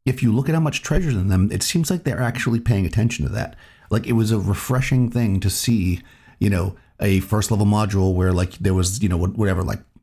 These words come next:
fifteen hundred gold piece gem in there and not four copper pieces. <laughs> It's, it's really interesting, you know? And also, it's funny you say this because, God, I, I don't know which one it's in, but there was a YouTube channel. Unfortunately, he's no longer around anymore. He took, he took everything down, too, which is a bummer.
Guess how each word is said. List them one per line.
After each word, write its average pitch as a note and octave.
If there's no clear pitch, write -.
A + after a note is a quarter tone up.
fifteen A#2+
hundred F#2+
gold F#2+
piece G2+
gem G#2+
in E2+
there F#2+
and F#2
not F#2
four G2
copper G2
pieces. -
<laughs> F#3+
It's, -
it's G2
really C3+
interesting, -
you F2
know? G2+
And C#3
also, F3
it's G#2+
funny C#3+
you B2+
say G#2
this F#2+
because, G2
God, -
I, A2+
I -
don't B2
know C3+
which B2
one G#2+
it's F#2+
in, B2
but -
there C3
was C3+
a B2
YouTube A#2+
channel. F#2+
Unfortunately, G2
he's F#2
no F#2+
longer F2+
around G2+
anymore. F#2
He E2+
took, -
he F#2+
took B2+
everything F#2
down, F#2
too, G#2
which D2
is C#2
a -
bummer. -